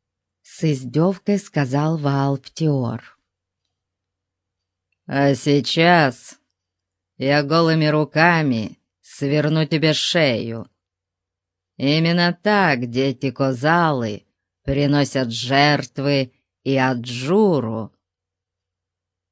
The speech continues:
Ты, варвар, видишь перед собой душителя из Иотта,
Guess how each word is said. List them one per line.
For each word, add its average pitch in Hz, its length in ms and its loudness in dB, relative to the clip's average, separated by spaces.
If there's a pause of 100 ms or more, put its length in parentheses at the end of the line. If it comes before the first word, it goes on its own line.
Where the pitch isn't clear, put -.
(240)
Ты, 135 220 -2
варвар, 139 540 2
видишь 139 480 -2
перед 139 340 -2
собой 139 800 0 (340)
душителя 147 1040 0
из 143 400 -2
Иотта, 139 960 0